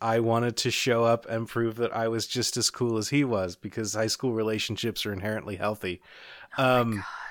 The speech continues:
Speaker 1: so I went to see the original Paran-, uh,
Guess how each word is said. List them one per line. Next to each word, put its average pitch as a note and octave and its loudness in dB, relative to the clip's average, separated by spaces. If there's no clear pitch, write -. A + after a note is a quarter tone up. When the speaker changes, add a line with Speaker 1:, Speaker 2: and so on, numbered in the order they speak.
Speaker 1:
so - 4
I C3 6
went D3+ 2
to - 0
see D#3 4
the C#3 4
original B2+ 2
Paran-, B2 -2
uh, A#2+ 6